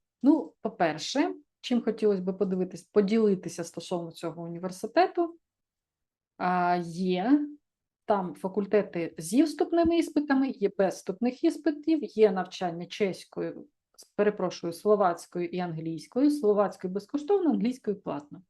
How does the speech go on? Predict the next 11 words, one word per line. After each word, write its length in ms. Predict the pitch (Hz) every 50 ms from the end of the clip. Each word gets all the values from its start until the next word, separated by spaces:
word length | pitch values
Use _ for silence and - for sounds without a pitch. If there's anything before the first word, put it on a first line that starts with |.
| _ _ _ _ _ _ _ _ _ _ -
Один 240 | 208 247 339 359 349
із 80 | 302
перших 360 | - - 294 294 294 277 262
факультетів — 560 | - 262 - - 247 - - 359 349 349 339 294
це 120 | - 247
факультет 500 | - - 220 - 240 226 - 226 220 220
мистецтв, 600 | 208 208 202 196 - - 170 165 165 175 - - -
який 320 | 208 208 208 - 226 220 202
має 460 | 202 208 220 214 185 175 170 165 - _
три 200 | - 214 247 294
спеціальності: 920 | 311 294 - - - - - 160 147 147 143 - 147 - - _ - 190